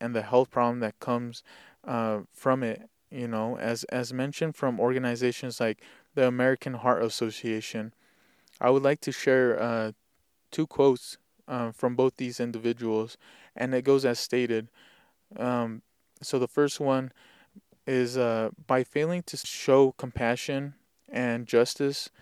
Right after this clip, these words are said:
to animals, humans diminish themselves and their moral status." That was by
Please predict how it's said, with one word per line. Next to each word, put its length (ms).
to 160
animals, 560
humans 480
diminish 400
themselves 640
and 160
their 80
moral 300
status." 640
That 180
was 180
by 320